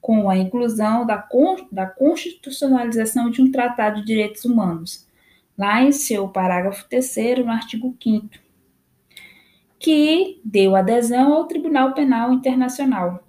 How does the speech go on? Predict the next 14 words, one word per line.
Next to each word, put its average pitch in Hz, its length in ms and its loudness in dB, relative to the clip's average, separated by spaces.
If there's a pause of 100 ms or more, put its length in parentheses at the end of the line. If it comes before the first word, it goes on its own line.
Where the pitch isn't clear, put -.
(520)
também 226 420 -4
previsto 226 640 -6
lá 185 180 -6
no 220 80 -4
artigo 262 360 -10
quinto. - 340 -12 (640)
Então, 330 220 4
nós 339 160 4
sabemos 320 540 2
que - 380 -6 (1200)
o 190 80 -6
poder 220 760 4
constituinte 254 1000 -4
reformador, 202 1040 -2